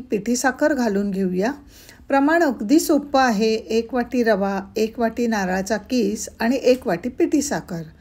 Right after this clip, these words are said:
ही पिठी साखर या मिश्रणामध्ये मिक्स करून घेऊयात. नारळाचा खरवस, नारळाच्या वड्या आणि नारळाची बर्फी या रेसिपीज आपल्या चॅनेलवर आहेत. त्यांचीही लिंक मी डिस्क्रिप्शन बॉक्समध्ये दिलेली आहे,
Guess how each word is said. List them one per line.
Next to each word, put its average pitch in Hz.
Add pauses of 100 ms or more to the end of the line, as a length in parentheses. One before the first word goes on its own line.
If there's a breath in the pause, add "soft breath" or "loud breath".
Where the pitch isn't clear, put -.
(800 soft breath)
ही 311
पिठी 302
साखर 277
या 269
मिश्रणामध्ये 233
मिक्स 226
करून 262
घेऊयात. 214 (640 soft breath)
नारळाचा 262
खरवस, 220
नारळाच्या 233
वड्या 214
आणि 240
नारळाची 233
बर्फी 202 (360 soft breath)
या 262
रेसिपीज 240 (120)
आपल्या 240
चॅनेलवर 226
आहेत. 233 (500 soft breath)
त्यांचीही 285
लिंक 254
मी 254
डिस्क्रिप्शन 262
बॉक्समध्ये 226
दिलेली 214
आहे, 262